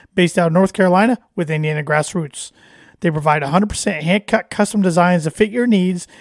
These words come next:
and their pieces are a great addition to any home, office, or man cave. You can see some of their recently co-, completed projects by visiting them on Facebook and Instagram at Mooney Woodcrafts.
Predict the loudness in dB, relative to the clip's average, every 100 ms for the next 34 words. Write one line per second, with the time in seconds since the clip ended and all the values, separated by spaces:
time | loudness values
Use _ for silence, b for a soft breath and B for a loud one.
0 | B B -2 0 -2 -2 0 0 -2 -2
1 | -4 0 0 0 -2 -2 -2 -2 -4 -4
2 | 0 2 2 0 b b b b 2 4
3 | 4 2 -2 -4 2 2 4 0 -4 -6
4 | -14 -16 -20 _ b b b -6 -4 0
5 | 0 2 2 2 2 2 2 0 0 0
6 | -4 _ _ -20 -14 -4 0 2 2 4
7 | 4 4 2 -4 -4 -4 -2 -2 -2 -2
8 | -2 -4 B B B 0 0 0 0 0
9 | -4 -6 -8 -8 -4 -2 -2 -2 -2 -2
10 | -2 -2 0 0 2 4 4 2 -2